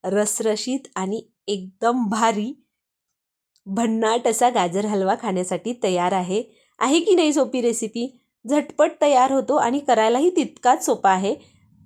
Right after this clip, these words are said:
तर या थंडीमध्ये या मस्त गाजरांच्या छान सीझनमध्ये तुम्ही हा गाजर हलवा नक्की ट्राय करा, तुम्हाला नक्की आवडेल. चला तर मग, तुम्हाला ही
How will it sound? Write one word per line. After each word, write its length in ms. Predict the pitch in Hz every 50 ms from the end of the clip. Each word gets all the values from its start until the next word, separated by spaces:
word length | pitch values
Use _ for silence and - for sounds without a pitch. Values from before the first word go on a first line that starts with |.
| - 320
तर 280 | 285 262 233 269 359 359 - - - - - -
या 260 | 214 220 220 220 240 311 - -
थंडीमध्ये 680 | 269 240 226 214 240 233 226 202 190 202 214 233 220 214
या 160 | 220 214 247
मस्त 320 | 254 254 233 - - -
गाजरांच्या 760 | 302 247 233 185 180 185 190 202 202 208 220 208 240 240 269 262 - - - - - - -
छान 360 | 254 214 214 220 247 262 311 -
सीझनमध्ये 720 | - - - - 240 208 226 247 269 269 233 190 190 220
तुम्ही 260 | 240 233 240 214 240 247
हा 120 | 233 208
गाजर 320 | 208 214 185 180 202 214
हलवा 320 | 226 214 190 185 180 190 226
नक्की 320 | 226 196 - - - 233
ट्राय 260 | 240 233 214 185 170
करा, 240 | 165 - 185 180 208
तुम्हाला 340 | 240 - 220 214 214 196 208
नक्की 280 | 214 196 160 - - 165
आवडेल. 240 | 151 147 143 147 147 _ _ _ _ _ _ -
चला 200 | - 254 240 233
तर 160 | 233 254 254 247
मग, 160 | 233 233 247
तुम्हाला 360 | 254 - 233 226 220 202 214
ही 360 | 220 220 233 247 269 262 _